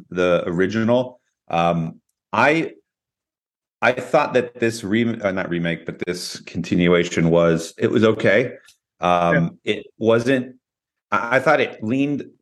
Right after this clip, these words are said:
Speaker 1: too heavy on the first film, um, you know, and, and to the point where I was only looking for things that made,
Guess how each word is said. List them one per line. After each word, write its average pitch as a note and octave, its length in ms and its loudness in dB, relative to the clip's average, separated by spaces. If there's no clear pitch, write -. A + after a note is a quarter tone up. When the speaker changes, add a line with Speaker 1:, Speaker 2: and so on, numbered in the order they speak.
Speaker 1:
too C#3 300 2
heavy B2+ 520 -2
on A2+ 220 2
the A#2 60 2
first A#2 420 -2
film, D3+ 500 -2
um, F2+ 580 0
you G#2+ 220 0
know, G#2+ 180 6
and, G2+ 200 -2
and G2+ 240 -8
to - 140 -4
the G#2+ 100 2
point B2+ 340 0
where F#2 480 2
I A2 120 4
was G#2+ 200 0
only C3+ 280 4
looking A#2 460 0
for A2 580 0
things A#2 340 2
that G#2 140 2
made, G#2+ 540 2